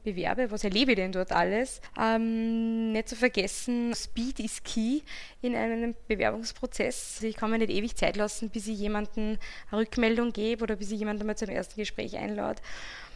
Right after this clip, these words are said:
Dann auch im ständigen Kontakt zu bleiben, im Austausch zu bleiben mit, mit dem Kandidaten. Äh, wichtig ist eben auch auf Augenhöhe die Kommunikation, also auch so, so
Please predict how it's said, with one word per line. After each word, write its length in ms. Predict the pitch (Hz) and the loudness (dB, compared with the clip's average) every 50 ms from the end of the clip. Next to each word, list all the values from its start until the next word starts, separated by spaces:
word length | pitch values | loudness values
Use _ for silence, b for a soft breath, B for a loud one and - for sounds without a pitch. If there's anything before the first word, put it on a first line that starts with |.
| B B - | B B -2
Dann 100 | 220 220 | 2 6
auch 240 | 220 220 220 226 226 | 8 10 10 10 8
im 80 | 240 226 | 4 4
ständigen 320 | - 240 240 262 277 269 | 4 4 6 6 6 4
Kontakt 460 | 247 - 240 226 - 226 - - - | 4 2 2 4 2 2 2 2 2
zu 80 | - 247 | 0 0
bleiben, 420 | - 190 165 170 175 190 190 185 | 2 0 0 0 0 -2 -4 -6
im 140 | 196 196 196 | -4 -2 2
Austausch 360 | - 226 - - - 240 - - | 2 2 4 4 2 0 0 0
zu 100 | - - | -4 -2
bleiben 480 | - - - - - 190 190 185 175 - - - | -2 -4 -4 -4 -4 -6 -6 -8 -10 -14 -12 -8
mit, 320 | - 208 - - - - - - - - | -8 -8 -8 -8 -14 -14 -14 -14 -10 -8
mit 180 | - 202 - - | -8 -8 -4 -4
dem 120 | 214 202 | -4 -2
Kandidaten. 880 | - 196 185 190 202 196 - 156 - - - - - 247 247 247 247 240 - - - - - | 0 0 0 0 0 0 0 0 0 -2 0 0 2 2 2 2 0 -2 -6 -14 -10 -2 2
Äh, 200 | - - 214 208 | 2 4 4 4
wichtig 300 | 254 247 - 285 254 277 | 4 4 4 4 4 4
ist 80 | 269 247 | 4 4
eben 180 | 240 240 240 | 4 4 6
auch 280 | 220 220 220 226 226 - | 8 8 8 8 8 4
auf 260 | - 220 202 202 - | 4 4 4 4 2
Augenhöhe 680 | - - 170 185 214 220 196 165 170 170 - 175 165 - - - - - | 2 4 4 4 4 2 0 0 -2 -2 -2 -4 -4 -6 -12 -14 -14 -12
die 40 | - | -10
Kommunikation, 800 | - - 180 185 185 185 - - 190 - - - 180 185 214 208 | -8 -6 -6 -6 -8 -8 -8 -10 -8 -8 -8 -10 -10 -8 -8 -8
also 200 | 185 180 - 196 | -8 -6 -6 -4
auch 520 | 190 190 180 180 180 - - - 190 - | -4 -4 -4 -4 -4 -4 -4 -4 -4 -4
so, 160 | - - 214 | -6 -8 -6
so 160 | 196 - 214 | -6 -6 -8